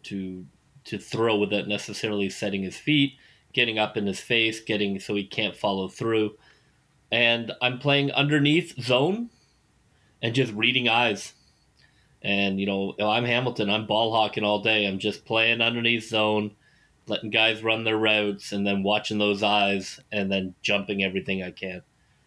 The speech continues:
I would play very aggressive. I think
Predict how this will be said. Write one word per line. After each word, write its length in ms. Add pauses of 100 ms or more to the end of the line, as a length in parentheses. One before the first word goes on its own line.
(200)
I 100
would 240
play 640
very 360
aggressive. 500
I 100
think 480